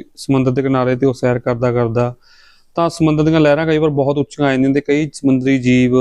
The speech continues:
ਮਤਲਬ ਕਿ ਸਮੁੰਦਰ ਦੇ ਕਿਨਾਰੇ ਤੇ ਸਿੱਟ ਦਿੰਦੀਆਂ ਨੇ ਤੇ ਜੇ ਉਹ ਜੀਵ ਵਾਪਸ ਪਾਣੀ 'ਚ ਨਾ ਜਾਣ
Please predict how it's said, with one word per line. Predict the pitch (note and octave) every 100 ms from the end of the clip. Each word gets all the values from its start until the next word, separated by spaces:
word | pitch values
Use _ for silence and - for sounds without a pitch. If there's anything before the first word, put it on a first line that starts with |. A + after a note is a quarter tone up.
| B2
ਮਤਲਬ | B2 A#2+ B2
ਕਿ | - B2
ਸਮੁੰਦਰ | - _ _ _ - C#3 C3 B2+
ਦੇ | C3
ਕਿਨਾਰੇ | B2+ B2 A#2+
ਤੇ | A#2+
ਸਿੱਟ | A2+ A#2+
ਦਿੰਦੀਆਂ | A#2+ B2 B2 A#2+
ਨੇ | A#2+ - _ - - _ -
ਤੇ | C3+
ਜੇ | C#3+
ਉਹ | C#3+
ਜੀਵ | C#3 C3+ C3+
ਵਾਪਸ | B2+ B2 C3+ - -
ਪਾਣੀ | C3 C3
'ਚ | B2
ਨਾ | B2+ B2 A#2+
ਜਾਣ | B2 C3 C3+